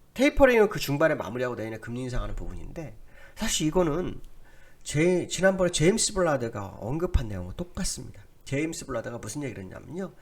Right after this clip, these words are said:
빠른 시간에 테이퍼링을 진행하고 내년도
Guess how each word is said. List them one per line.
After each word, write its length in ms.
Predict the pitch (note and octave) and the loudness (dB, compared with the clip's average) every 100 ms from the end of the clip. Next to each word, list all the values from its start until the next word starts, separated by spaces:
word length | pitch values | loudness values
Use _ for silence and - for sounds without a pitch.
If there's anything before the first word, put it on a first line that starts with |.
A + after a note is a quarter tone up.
| - - - - | -20 -20 -20 -4
빠른 260 | - C#4+ D4 | 2 6 6
시간에 720 | C#4 A#3+ G3+ F3+ G3 D4 - _ - | 6 6 8 8 6 2 -10 _ -4
테이퍼링을 460 | G#3+ G#3+ F3 D#3 | -2 6 6 6
진행하고 760 | - A#2+ A2 G2 B2+ D3+ A#3+ B2 | 0 -6 -6 -8 -8 -6 -6 -6
내년도 760 | A2 C#3 F3+ F3+ F3 B2+ B3 | 0 4 4 2 -2 -4 -4